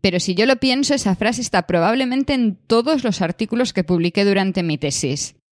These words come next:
Y si lo metes en un software de este estilo, te dirá que esa frase está plagiadísima porque aparece en otros doscientos artículos. Pero claro, es, realmente es un hecho conocido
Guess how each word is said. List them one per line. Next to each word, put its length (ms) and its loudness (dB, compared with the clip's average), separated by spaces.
Y 360 2
si 420 0
lo 160 2
metes 640 0
en 140 0
un 260 0
software 460 2
de 80 -2
este 160 -2
estilo, 500 0
te 120 6
dirá 240 4
que 80 0
esa 260 2
frase 420 0
está 380 -2
plagiadísima 1000 0
porque 220 2
aparece 400 2
en 100 0
otros 440 0
doscientos 680 -2
artículos. 720 0
Pero 220 4
claro, 220 4
es, 120 -2
realmente 500 2
es 140 -2
un 240 0
hecho 320 -2
conocido 680 0